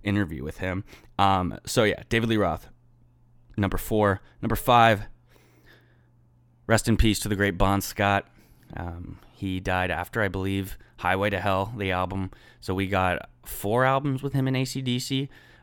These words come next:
Um, I love Brian Johnson, but Bon Scott, A C D C, just like I was saying how, uh, David Lee Roth, Van Halen, Bon Scott, A C D C is the best A C D C. It is not close. Bon is a wild man, an incredible front man,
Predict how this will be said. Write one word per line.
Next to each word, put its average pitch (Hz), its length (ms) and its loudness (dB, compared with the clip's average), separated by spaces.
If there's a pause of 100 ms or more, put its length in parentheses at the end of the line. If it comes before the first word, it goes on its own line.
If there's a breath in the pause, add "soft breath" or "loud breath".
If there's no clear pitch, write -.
Um, 87 480 -4 (360)
I 80 40 -10
love 101 180 0
Brian 123 260 4
Johnson, 123 460 -2
but - 140 -10 (160)
Bon 107 240 -2
Scott, 110 460 -2 (160)
A 117 120 0
C 117 220 -2
D 120 160 0
C, 120 200 -4
just 95 240 -4
like 95 120 -2
I 98 80 2
was 92 100 0
saying 92 280 -2
how, 90 260 -2 (920)
uh, 67 320 -6 (420)
David 90 240 -4
Lee 90 80 -6
Roth, 90 260 -2
Van 80 160 -8
Halen, 104 220 -2 (260 loud breath)
Bon 123 240 4
Scott, 123 220 4
A 110 100 4
C 104 140 -4
D 98 160 -2
C 95 280 -4
is 107 120 -2
the 107 160 0
best 98 280 0
A 98 120 -2
C 101 160 -4
D 92 160 -6
C. 87 240 -6
It 107 100 0
is 107 140 -2
not 95 200 -2
close. 90 360 -6 (300 loud breath)
Bon 127 280 4
is 92 240 -2
a 85 80 -2
wild 104 500 2
man, 101 420 0 (120)
an 101 80 -4
incredible 104 640 2
front 95 300 -4
man, 98 340 -4